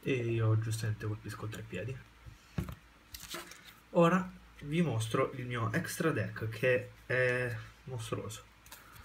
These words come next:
Iniziamo subito con il numero sessantadue, drago fotonico primordiale occhi galattici,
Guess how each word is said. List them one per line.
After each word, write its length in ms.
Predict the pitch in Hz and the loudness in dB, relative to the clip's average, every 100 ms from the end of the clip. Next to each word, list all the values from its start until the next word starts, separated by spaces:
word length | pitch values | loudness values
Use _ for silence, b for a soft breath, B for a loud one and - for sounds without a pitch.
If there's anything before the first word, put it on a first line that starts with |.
| B B B B - | B B B B -6
Iniziamo 420 | 113 120 - 175 | -4 2 6 6
subito 380 | 170 175 151 143 | 8 8 8 8
con 160 | 147 143 | 10 10
il 80 | |
numero 500 | 151 175 165 160 170 - | 12 12 12 12 10 8
sessantadue, 1500 | - - 156 - - 190 190 180 - 170 156 175 143 131 127 | -2 10 10 10 8 10 10 10 10 8 10 12 12 12 10
drago 480 | 143 175 185 170 160 | 12 12 12 12 8
fotonico 720 | 151 151 165 180 170 - 151 | 10 8 10 10 10 10 8
primordiale 600 | 143 143 143 143 180 160 | 8 6 6 10 10 12
occhi 280 | 151 - 131 | 8 4 8
galattici, 760 | 131 117 110 - 107 - - | 8 8 2 -6 -6 -4 -6